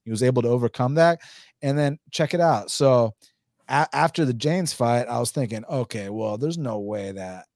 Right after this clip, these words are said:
you know, Billy Q is gonna lose to this guy." And man, he,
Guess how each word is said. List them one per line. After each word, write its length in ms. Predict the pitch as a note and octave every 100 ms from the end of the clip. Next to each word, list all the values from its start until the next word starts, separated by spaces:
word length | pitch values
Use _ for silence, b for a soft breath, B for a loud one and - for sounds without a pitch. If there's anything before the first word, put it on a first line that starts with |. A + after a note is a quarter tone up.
| _
you 120 | G#2+
know, 340 | F#2+ F2 D#2+ - _ _ -
Billy 240 | B2+ A2
Q 220 | - C3+
is 100 | C#3+
gonna 180 | A#2+ G2+
lose 260 | G2 G2+ G#2
to 100 | G2
this 180 | G2
guy." 360 | - G#2 A2 A2 b b b b _ -
And 240 | D3 B2+
man, 400 | B2+ A#3 C4 D3+ -
he, 200 | D3+ F3